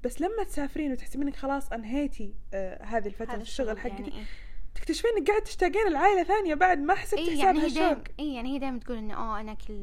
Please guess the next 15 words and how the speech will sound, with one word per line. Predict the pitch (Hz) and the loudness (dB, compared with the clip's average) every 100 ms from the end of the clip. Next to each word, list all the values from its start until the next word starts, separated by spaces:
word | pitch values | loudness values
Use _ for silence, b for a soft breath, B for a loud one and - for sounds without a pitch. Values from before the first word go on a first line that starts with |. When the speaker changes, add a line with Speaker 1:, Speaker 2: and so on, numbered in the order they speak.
| 190 | -4
Speaker 2:
يعني | - - - - - - | -4 -4 -4 -4 -4 -4
أحسكم، | - 254 - 240 220 - - - - | -6 -4 -4 -4 -6 -8 -6 -6 -4
يعني | 208 | -2
أحسك | 254 254 220 | -4 -4 -4
زي | 240 220 | -2 -2
بنتي"، | 240 214 - | -4 -4 -8
فهمتي؟ | 202 214 - 226 - b b b | -10 -10 -10 -10 -6 b b b
يعني | 226 247 | -2 2
هي | 339 | 4
عند | - 277 | 4 2
بنتها | 277 294 254 214 - - | 2 0 0 -4 -6 -6
أصلا، | 240 - 208 220 - - - - | -6 -6 -8 -8 -6 -8 -6 -10
يعني | 208 202 262 311 | -8 -6 -6 -6
Speaker 1:
آه. | 269 | -6
Speaker 2:
تكون، | 254 247 262 254 | -6 -4 -2 -2